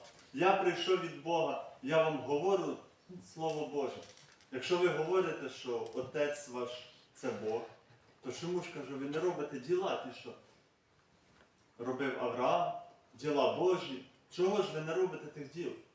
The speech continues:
Але, каже, ваш отець диявол. Ваш отець диявол, бо ви робите діла диявола. Ну, і знову, з одного боку,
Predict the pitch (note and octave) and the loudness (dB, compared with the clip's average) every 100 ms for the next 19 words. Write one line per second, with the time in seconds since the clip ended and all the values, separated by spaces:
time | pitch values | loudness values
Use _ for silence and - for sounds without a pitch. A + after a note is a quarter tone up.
0 | _ _ - D3 D3 D#3+ D3 C3 E3 E3+ | _ _ -6 -4 -2 -2 -2 0 0 0
1 | E3+ D3 E3+ D3+ - D3+ D3 G#2+ - - | -2 -6 -6 -8 -8 -6 -4 -2 -4 -12
2 | - _ _ _ _ _ _ _ - F3 | -20 _ _ _ _ _ _ _ 0 4
3 | F#3+ - - F#3 E3 D#3 F#3 G3+ F3+ B2+ | 4 2 2 2 2 2 4 6 4 2
4 | D#3 F#3 F3 F3 D#3+ D3 B2+ C3+ D#3 E3 | 0 2 4 2 0 -2 -4 -4 -2 0
5 | - - - B2+ E3+ E3+ C#3+ - G#2 - | 0 -4 -10 -8 -4 2 2 2 -2 -8
6 | - _ _ _ _ _ - - - _ | -18 _ _ _ _ _ -20 -20 -20 _
7 | _ _ _ _ _ G#3+ - C#3+ C3 E3 | _ _ _ _ _ -6 -4 -4 -4 -4
8 | D#3+ C#3 B2+ C#3+ E3 D3+ D3+ D#3+ D#3+ G3+ | -2 -2 -4 -4 -4 -2 -4 -6 -6 -8